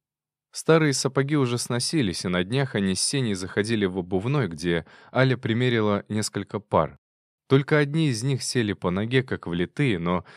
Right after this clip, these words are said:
взглянув на ценник, женщина выскочила из магазина, как ошпаренная.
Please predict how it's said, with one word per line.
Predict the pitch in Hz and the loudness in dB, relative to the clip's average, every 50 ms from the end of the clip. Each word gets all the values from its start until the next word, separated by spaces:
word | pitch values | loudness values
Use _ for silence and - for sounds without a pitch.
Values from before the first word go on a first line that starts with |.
| - - - - | -20 -20 -20 -12
взглянув | - 85 85 82 98 104 110 110 101 - - - | -8 -8 -6 -4 -2 -2 0 0 -2 -4 -4 -6
на | 90 85 | -6 -6
ценник, | - - - 143 147 139 110 85 78 69 - - _ _ - - _ - | -4 -4 -4 -2 -2 0 -2 -2 -4 -6 -10 -14 _ _ -20 -20 _ -4
женщина | 104 131 156 160 - - 135 117 110 | 0 2 2 2 0 -2 -2 -2 -2
выскочила | 113 131 131 - 123 - - 113 104 101 | -2 -2 -2 -2 -6 -4 -2 0 0 0
из | 95 - 98 90 92 | 0 -2 -4 -4 -4
магазина, | 92 90 85 92 87 90 113 120 113 101 | -4 -4 -2 -2 -2 -2 -2 -4 -4 -4
как | - - 104 - | -6 -6 -8 -6
ошпаренная. | 117 110 - - - 113 98 87 80 76 76 73 71 71 69 | -6 -8 -8 -4 0 0 0 0 -2 -4 -6 -8 -12 -14 -16